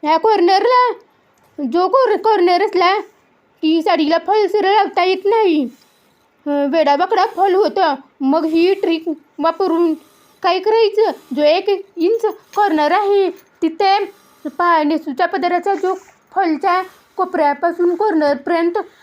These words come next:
सरळ टिप एक इंच फोल्ड होईल अशीच मोठ्या दाबा टाक्यातच दाबटिप मारायची. ही टिप मारून घेतली आणि कोपऱ्यापासून तुम्ही दहा इंचाने माप घ्यायचं.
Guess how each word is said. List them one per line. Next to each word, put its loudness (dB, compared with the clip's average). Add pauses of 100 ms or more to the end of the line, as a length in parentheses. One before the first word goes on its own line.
(140)
सरळ 2
टिप -6 (320)
एक -2
इंच 0 (420)
फोल्ड 0
होईल 2
अशीच 0 (340)
मोठ्या 0 (360)
दाबा 2 (960)
टाक्यातच 0 (200)
दाबटिप -2
मारायची. 0 (260)
ही -4
टिप -8
मारून 2
घेतली 0 (280)
आणि -2
कोपऱ्यापासून -2
तुम्ही 0 (260)
दहा -2
इंचाने 0 (640)
माप 0
घ्यायचं. 2